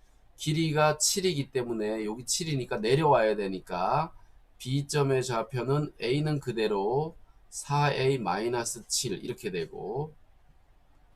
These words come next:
그 다음에 C점의 좌표는 B점의 좌표를 오른쪽으로 칠만큼 가야 되기 때문에 여기만 칠 더해주면 되니까 A 플러스 칠, 사 에이 마이너스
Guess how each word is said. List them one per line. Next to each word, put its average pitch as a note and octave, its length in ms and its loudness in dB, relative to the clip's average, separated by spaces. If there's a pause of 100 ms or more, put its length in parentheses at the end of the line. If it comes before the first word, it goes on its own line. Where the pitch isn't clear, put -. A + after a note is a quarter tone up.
(800)
그 - 100 0
다음에 C#3 600 6
C점의 E3 800 2
좌표는 A2+ 840 0 (400)
B점의 D#3+ 480 2
좌표를 D3 400 4
오른쪽으로 C#3 640 2
칠만큼 C#3+ 500 0
가야 G#2 200 -2
되기 A2 220 -2
때문에 G#2 280 -4
여기만 C#3 440 0
칠 E3 240 -2
더해주면 A2+ 420 0
되니까 G2+ 580 -4 (500)
A C#3 220 2
플러스 D#3 460 -2
칠, D3+ 260 -4 (920)
사 C3+ 340 4
에이 C3+ 200 4
마이너스 A2 480 -2